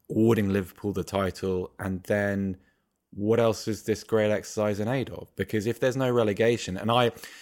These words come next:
look, I, I take the point that to be relegated under those circumstances would be harsh, but I don't really buy the idea of a, a, a loss of integrity, because well, how,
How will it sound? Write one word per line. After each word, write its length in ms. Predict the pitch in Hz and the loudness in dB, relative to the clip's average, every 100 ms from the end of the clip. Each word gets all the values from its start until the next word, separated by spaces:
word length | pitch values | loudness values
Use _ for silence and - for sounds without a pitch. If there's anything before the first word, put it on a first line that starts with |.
| - - | -20 -4
look, 180 | 113 110 | 0 4
I, 140 | 107 - | 2 4
I 100 | 110 | 0
take 240 | - 127 | 2 -2
the 80 | 110 | -2
point 440 | - - 95 85 - | -2 0 0 -2 -2
that 380 | 92 90 _ - | -2 -2 _ -10
to 100 | 90 | -2
be 120 | 101 | 2
relegated 600 | 101 113 107 98 95 92 | 4 4 4 2 0 -2
under 180 | 87 90 | -2 -2
those 240 | 90 87 | -2 -4
circumstances 840 | - 95 85 87 - 85 82 87 82 | -4 -6 -4 -8 -6 -6 -6 -10 -10
would 160 | 82 | -10
be 100 | 87 | -8
harsh, 540 | 76 90 110 82 73 - - - _ _ | -4 0 0 -2 -8 -16 -20 -20 _ _
but 100 | 113 | 6
I 80 | 123 | 8
don't 200 | 135 110 | 6 4
really 180 | 107 | 2
buy 400 | 101 104 120 117 | 2 4 6 6
the 160 | 87 87 | 2 -2
idea 380 | 82 80 90 85 | -4 -2 -2 -2
of 100 | 80 | -4
a, 320 | 87 - 95 | -4 -2 -4
a, 80 | - | -2
a 20 | |
loss 260 | 95 98 - | 0 0 -2
of 60 | 92 | -8
integrity, 680 | 82 90 95 87 - 73 95 _ | -6 -4 -4 -4 -8 -14 -16 _
because 540 | 95 98 95 92 - - _ _ _ _ | -4 0 0 -2 -6 -20 _ _ _ _
well, 320 | 110 107 - _ | 2 2 0 _
how, 400 | - 110 110 107 | -2 4 6 4